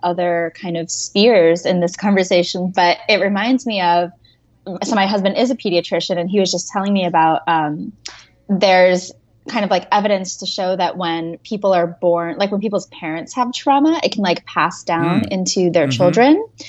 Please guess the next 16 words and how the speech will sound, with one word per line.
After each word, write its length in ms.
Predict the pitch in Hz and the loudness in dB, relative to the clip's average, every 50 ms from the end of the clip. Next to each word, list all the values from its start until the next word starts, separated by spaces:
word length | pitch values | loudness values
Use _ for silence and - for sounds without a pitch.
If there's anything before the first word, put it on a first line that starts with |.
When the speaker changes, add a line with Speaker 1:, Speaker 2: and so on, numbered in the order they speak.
| - - - - - - _ - | -20 -20 -20 -20 -20 -16 _ -2
Speaker 1:
And 140 | 269 269 262 | 0 0 2
so 100 | - 320 269 | 2 2 4
I 160 | 285 302 330 | 4 4 2
think 480 | 320 - 339 370 370 427 440 440 - _ _ _ | 2 2 0 0 0 0 -4 -8 -12 _ _ _
in 240 | - 277 262 269 262 | 0 2 2 2 0
this 200 | 285 330 359 - | 0 -2 -2 -4
<laughs> 40 | - | -4
situation, 680 | 330 302 - - 247 311 262 269 302 294 - 381 339 | -6 -6 -6 -4 -2 0 0 0 0 0 -2 -4 -4
it's 220 | 277 233 - - - | -4 -4 -6 -10 -10
just 240 | - 302 294 - - | -6 -6 -6 -6 -4
sort 180 | 285 285 269 | -2 -2 -2
of 100 | 294 254 262 | -2 -2 -2
like 420 | 254 226 214 208 202 - - _ _ _ - _ _ _ _ _ _ _ _ _ _ _ _ | -2 0 0 -2 -2 -4 -10 _ _ _ -20 _ _ _ _ _ _ _ _ _ _ _ _
these 200 | - 254 240 240 - | -2 -2 -2 -2 -6
Packers 600 | - - - 285 262 269 269 320 320 311 - - | -12 -6 0 0 0 2 2 0 -2 -2 -2 -4
fans 680 | - 220 196 185 185 180 180 180 180 185 202 - - - | -2 -2 -2 0 -2 -4 -6 -6 -8 -10 -12 -14 -18 -20